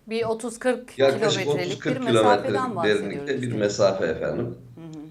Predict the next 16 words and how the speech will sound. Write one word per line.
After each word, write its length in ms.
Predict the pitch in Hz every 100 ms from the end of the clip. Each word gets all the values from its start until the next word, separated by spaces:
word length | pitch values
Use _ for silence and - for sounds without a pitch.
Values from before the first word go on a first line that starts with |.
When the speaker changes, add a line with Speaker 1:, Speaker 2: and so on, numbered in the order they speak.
| - -
Speaker 1:
Hı 40 | 87
hı. 40 |
Speaker 2:
E, 100 | 87
biliyorsunuz, 600 | 131 139 123 - - -
a-, 380 | - 104 101 -
aynı 380 | - 135 127 110
olay 280 | 113 139 117
iki 160 | - 123
bin 80 | 135
on 140 | 135
altı 300 | 123 113 110
yılında 260 | 92 87 -
da 60 |
Suriye'de 640 | - 170 151 120 92 - - - - _ _ _ _
başlatıldı. 800 | 87 107 - 90 78 69 58 - - _ _ _ _
E, 100 | -